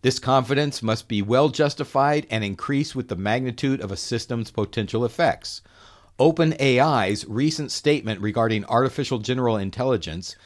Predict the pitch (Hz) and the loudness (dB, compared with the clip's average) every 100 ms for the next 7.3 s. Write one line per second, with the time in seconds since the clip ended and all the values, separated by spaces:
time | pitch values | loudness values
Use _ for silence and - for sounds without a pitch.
0 | - _ - - 131 127 - 117 - - | -20 _ -12 0 2 2 0 0 0 -2
1 | 127 123 - _ _ _ - 123 - - | 2 2 0 _ _ _ -4 -4 -2 0
2 | 208 196 - 196 101 - 107 110 127 165 | 0 -2 -4 -2 -2 -4 -8 -4 0 0
3 | 151 165 147 - 147 110 101 113 104 - | 0 -2 -2 0 0 0 -4 -4 -4 -2
4 | 131 156 160 156 147 - 120 101 143 135 | -2 -2 -2 -2 -2 -2 -4 -2 2 2
5 | 95 101 104 107 - 104 104 104 110 - | 2 -2 -2 -4 -2 -2 0 -2 -4 -4
6 | 107 95 104 - 92 110 110 170 160 - | -4 -2 -4 -4 -6 -4 -4 -4 -4 -4
7 | 87 90 - | -6 -8 -12